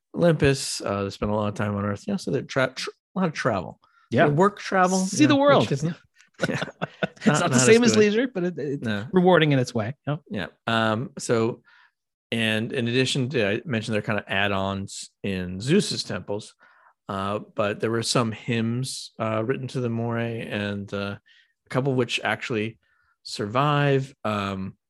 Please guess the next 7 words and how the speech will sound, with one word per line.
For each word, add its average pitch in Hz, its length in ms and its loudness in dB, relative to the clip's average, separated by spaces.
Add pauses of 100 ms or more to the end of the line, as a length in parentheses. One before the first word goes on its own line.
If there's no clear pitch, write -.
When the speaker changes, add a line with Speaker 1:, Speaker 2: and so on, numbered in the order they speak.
(680)
Speaker 1:
and 101 520 -4 (220)
it - 80 -14
talks 101 220 -6
about 95 200 -4
them 95 320 -6 (400)
weaving 139 420 2
with 120 180 -4